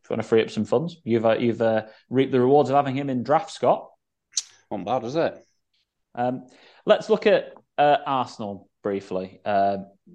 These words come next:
Speaker 1: don't need to cover them too much in terms of, uh, the obvious fantasy assets. Reiss Nelson, two people captained him in the game. That's absolutely insane, isn't it? He's not played a minute before.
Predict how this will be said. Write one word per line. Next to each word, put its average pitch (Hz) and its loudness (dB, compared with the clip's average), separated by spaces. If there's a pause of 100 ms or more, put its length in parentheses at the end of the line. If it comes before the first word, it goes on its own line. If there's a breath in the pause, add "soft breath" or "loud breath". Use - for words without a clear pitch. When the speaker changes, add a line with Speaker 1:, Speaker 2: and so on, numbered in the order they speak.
(380)
Speaker 1:
don't 123 2
need 113 -4
to 110 -12
cover 104 -4
them 98 -6
too 113 0
much 95 -6
in 98 -6
terms 95 -4
of, 95 -6 (140)
uh, 92 0
the 110 0
obvious 101 -4
fantasy 98 0
assets. - 2
Reiss 110 0
Nelson, 101 -2
two 107 -2
people 98 -4
captained 95 -6
him 95 -4
in 92 -6
the 90 -8
game. 95 -2
That's - -8
absolutely 95 -6
insane, 87 -2
isn't 101 -8
it? 85 -10 (200)
He's 95 -4
not 107 -2
played 95 0
a 92 -2
minute 95 -2
before. 85 -4